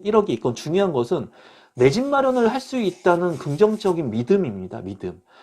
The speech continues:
이 믿음이 있으면 내가 마이너스 오천만 원이 있어도, 아, 사전 청약을 통해서 내가 내 집 마련을 할 수 있는 꿈을 꿀 수가 있고 실행을 할 수가 있다는 거예요.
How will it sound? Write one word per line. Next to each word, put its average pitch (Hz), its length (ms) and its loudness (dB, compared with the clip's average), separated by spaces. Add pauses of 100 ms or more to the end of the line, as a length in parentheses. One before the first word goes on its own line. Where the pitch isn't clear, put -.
(240)
이 180 160 4
믿음이 220 560 2
있으면 127 880 -2
내가 135 520 0 (500)
마이너스 190 380 4
오천만 240 360 0
원이 220 160 -2
있어도, 170 440 0
아, 131 260 2
사전 277 340 -6
청약을 240 380 0
통해서 185 320 -2
내가 180 440 0
내 120 100 0
집 175 120 -2
마련을 185 340 0
할 214 80 -6
수 226 160 -12
있는 170 220 -6
꿈을 311 360 -4
꿀 214 100 -8
수가 196 300 -2
있고 - 140 -6
실행을 285 380 -6
할 196 100 -2
수가 143 180 -4
있다는 104 320 -6
거예요. 98 420 -8